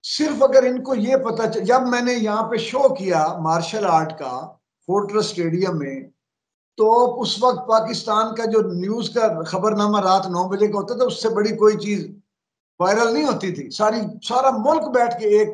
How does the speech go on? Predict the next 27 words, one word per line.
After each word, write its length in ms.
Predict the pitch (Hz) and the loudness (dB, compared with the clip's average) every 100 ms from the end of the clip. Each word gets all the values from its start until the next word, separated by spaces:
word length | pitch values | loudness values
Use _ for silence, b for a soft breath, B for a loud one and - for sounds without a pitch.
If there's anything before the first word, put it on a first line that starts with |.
| - - | -8 -8
नौ 300 | 180 170 190 | -6 -4 -4
बजे 200 | 185 180 | -2 -2
वाला, 180 | 160 123 - _ _ _ | -2 -4 -12 _ _ _
तो 80 | - | -14
उसमें 340 | 277 254 294 294 | -10 -4 -2 0
जो 100 | 277 | -2
क्लिप 360 | 262 262 262 | 4 6 4
चले 240 | - 269 285 | 2 2 2
वो 140 | 285 | 0
फरत 240 | 277 320 | 0 2
अब्बास 320 | 320 302 285 240 | 0 2 0 0
शाह 200 | 240 226 | 0 0
के 160 | 208 | 0
थे। 280 | 180 175 160 - _ | -4 -6 -10 -18 _
ये 120 | 226 | -12
तो 100 | 269 | -10
पागल 420 | - 202 180 160 214 | -4 -2 -2 0 -2
है। 320 | 196 - - _ _ _ _ 214 | -4 -10 -20 _ _ _ _ -8
इन, 140 | 226 | -6
ये 240 | 220 233 | -2 -2
श-, 120 | - 220 | -2 -2
जो 180 | 214 | -2
मशहूर 380 | 214 208 214 247 | -2 -2 -2 -4
समझ 300 | 240 240 233 | -2 -2 0
रहे 120 | 320 | 0
हैं, 60 | 294 | 2
ये, 280 | 269 262 | 0 -2